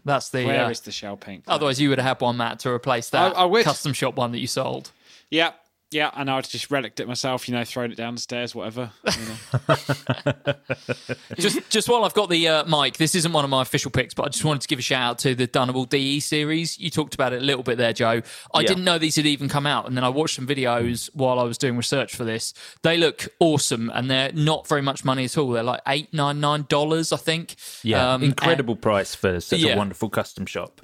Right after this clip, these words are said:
Speaker 1: Totally, you know, made in a very reputable, uh, Korean factory. Um, there's a couple different designs out. If you've not checked them out already, you should definitely have a look at 'em.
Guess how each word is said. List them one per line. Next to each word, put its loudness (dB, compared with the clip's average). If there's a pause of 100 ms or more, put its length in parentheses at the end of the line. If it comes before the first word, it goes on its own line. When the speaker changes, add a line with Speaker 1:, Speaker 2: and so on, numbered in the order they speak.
Speaker 1:
Totally, 2
you 2
know, 2
made 2
in 0
a -2
very 4
reputable, 0
uh, 2
Korean 0
factory. 0
Um, -4
there's -4
a -12
couple -2
different -2
designs 0
out. 0
If -10
you've -6
not -2
checked -4
them -2
out -2
already, 0
you -6
should -12
definitely -6
have -6
a -6
look -8
at -10
'em. -10